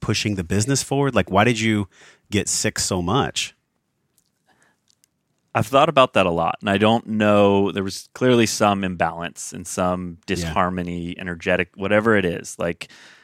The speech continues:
Speaker 2: and the beauty of it is, like, I don't think I'll ever really know why, but I just did one thing to change it, and I'd not really, it's, it stopped it.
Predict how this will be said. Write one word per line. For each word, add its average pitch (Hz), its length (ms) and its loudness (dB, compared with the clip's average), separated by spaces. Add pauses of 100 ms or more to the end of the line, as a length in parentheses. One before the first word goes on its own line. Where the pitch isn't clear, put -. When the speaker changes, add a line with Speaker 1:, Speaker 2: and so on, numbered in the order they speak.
(1300)
Speaker 2:
and 110 160 0
the 104 60 2
beauty 139 400 4
of 208 160 4
it 226 80 0
is, 160 160 -2
like, 107 200 0
I 113 120 -4
don't 143 320 -2 (100)
think 165 260 -6
I'll 127 140 4
ever 131 240 2
really 113 380 -2
know 104 180 0
why, 135 640 -4 (560)
but 127 100 4
I 123 80 6
just 175 240 -2
did 185 140 2
one 131 260 -2
thing 135 300 -4
to 110 80 -4
change 117 420 -4
it, 190 220 -6 (180)
and 117 120 0
I'd 113 200 2
not 120 280 0 (200)
really, 123 640 0 (1300)
it's, - 360 0
it 110 140 0 (140)
stopped - 400 0
it. - 120 -12